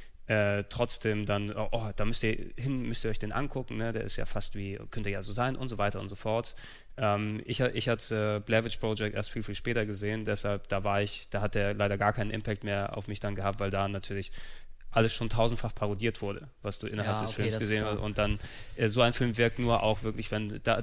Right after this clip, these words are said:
Speaker 1: es hat alles zusammengepasst dort. Wir sind, ähm, heutzutage wirklich we-, mehr Firmen im Internet, wie das dann alles aussehen kann, da würde so eine Art virales Marketing nicht mehr wirklich wirken. Ähm, aber Paranormal Activity auf, auf eine andere Art gegriffen und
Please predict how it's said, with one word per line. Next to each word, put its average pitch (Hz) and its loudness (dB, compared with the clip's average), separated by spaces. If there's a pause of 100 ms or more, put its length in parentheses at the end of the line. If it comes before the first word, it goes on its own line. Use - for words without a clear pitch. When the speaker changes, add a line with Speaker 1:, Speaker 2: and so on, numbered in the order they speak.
Speaker 1:
es 131 0
hat 139 4
alles 135 4
zusammengepasst 113 0
dort. - -10 (360)
Wir 117 2
sind, 113 0
ähm, 107 2 (720)
heutzutage 110 4
wirklich 104 -2
we-, 107 2
mehr 110 4
Firmen 110 2
im 107 2
Internet, 135 0
wie 120 0
das 117 2
dann 110 0
alles 107 2
aussehen 107 -4
kann, 104 -2
da 101 -4
würde 104 -4
so 104 -4
eine 101 0
Art 101 -2
virales 107 2
Marketing 101 -2
nicht 101 -8
mehr 101 -4
wirklich 101 -4
wirken. 110 0 (600)
Ähm, 101 2
aber 117 4
Paranormal 113 2
Activity 110 0
auf, 104 0
auf 104 -4
eine 101 0
andere 107 2
Art 98 -2
gegriffen 104 -4
und 101 -4